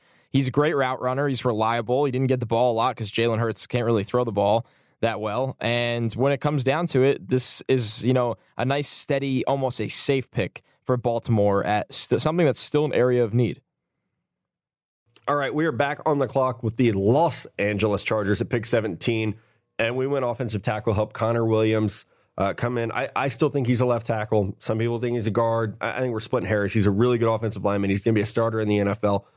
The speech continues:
Speaker 2: One other name I would throw out there would be, this could be the spot for Vita Vea.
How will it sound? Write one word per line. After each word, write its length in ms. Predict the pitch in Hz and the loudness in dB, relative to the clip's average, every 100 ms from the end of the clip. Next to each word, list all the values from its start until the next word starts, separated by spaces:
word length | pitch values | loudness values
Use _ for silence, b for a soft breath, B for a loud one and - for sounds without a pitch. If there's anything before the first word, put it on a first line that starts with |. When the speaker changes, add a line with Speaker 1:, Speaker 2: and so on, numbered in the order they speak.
| b - | b 0
Speaker 2:
One 200 | 131 180 | 2 2
other 180 | 170 151 | 0 0
name 220 | 135 123 | 0 0
I 60 | 120 | -2
would 100 | 110 | -2
throw 120 | 113 | -2
out 80 | 117 | 0
there 100 | 113 | 0
would 100 | 101 | 2
be, 220 | 110 107 - | 0 0 -2
this 280 | 113 131 - | 0 0 0
could 180 | 156 135 | -2 2
be 80 | 127 | 0
the 100 | 110 | 0
spot 300 | 113 101 - | 0 -2 0
for 100 | 107 | -2
Vita 260 | 110 110 104 | 2 2 2
Vea. 280 | 104 104 | 0 0